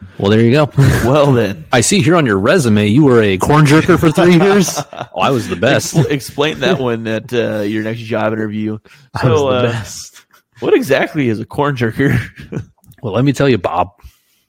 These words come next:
Speaker 2: What would you say your strengths are? Well, I'm really good at jerking corn.
Speaker 1: What a weird intro this is, man. I like it. We're just hanging out.
Speaker 2: Just chilling, talking. That's
Speaker 1: It's
Speaker 2: all we,
Speaker 1: been
Speaker 2: that's all we usually do anyway.
Speaker 1: five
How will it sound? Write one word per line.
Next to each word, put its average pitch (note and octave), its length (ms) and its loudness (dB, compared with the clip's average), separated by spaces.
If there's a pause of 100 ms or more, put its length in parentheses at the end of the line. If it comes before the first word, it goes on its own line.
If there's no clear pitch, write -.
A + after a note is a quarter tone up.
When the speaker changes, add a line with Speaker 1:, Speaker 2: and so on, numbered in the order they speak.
(1400)
Speaker 2:
What D3 100 -6
would D#3+ 140 -8
you F3+ 60 -12
say - 180 -6
your D3 140 -2
strengths A#2 460 -8
are? F#2+ 300 -10
Well, A2+ 220 -14
I'm A2+ 100 -16
really A2+ 160 -8
good B2 120 -6
at G#2 60 -12
jerking B2 260 -8
corn. C#3 320 -4 (3000)
Speaker 1:
What C3 180 2
a F#3+ 60 8
weird C3+ 240 6
intro C#3+ 320 2
this G2+ 200 -2
is, G2 180 0
man. G2+ 180 0
I C3 60 0
like B2 220 0
it. F#2+ 220 -2 (200)
We're G#2 140 -2
just G2+ 140 0
hanging G#2+ 260 -2
out. A#2+ 300 -4 (120)
Speaker 2:
Just G3 280 -18
chilling, B2+ 420 -4
talking. - 320 -6
That's - 180 -8
Speaker 1:
It's F3 80 -2
Speaker 2:
all E3 40 -2
we, C#3 120 2
Speaker 1:
been G#2+ 120 -6
Speaker 2:
that's D#3+ 180 -2
all G#3+ 100 0
we D3+ 80 2
usually B2 180 2
do - 60 0
anyway. C#3+ 500 0
Speaker 1:
five - 80 -14